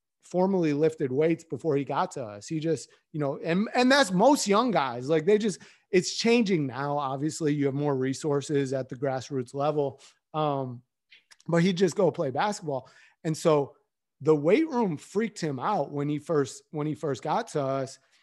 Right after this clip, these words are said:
And what we did, and the same thing I would do if I was working with you, first,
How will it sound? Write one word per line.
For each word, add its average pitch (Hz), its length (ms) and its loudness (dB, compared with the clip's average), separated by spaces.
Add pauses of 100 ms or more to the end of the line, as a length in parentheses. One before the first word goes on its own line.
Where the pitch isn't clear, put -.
(260)
And 151 200 -4
what 151 200 2
we 190 120 -2
did, 170 260 2
and 147 80 -2
the 131 40 -6
same 156 300 -4
thing 160 180 -2
I 156 80 -2
would 147 160 -2
do 160 180 0
if 143 100 -4
I 147 100 -4
was 135 120 -4
working 151 300 -4
with 131 160 -8
you, 233 320 -4 (400)
first, 311 400 0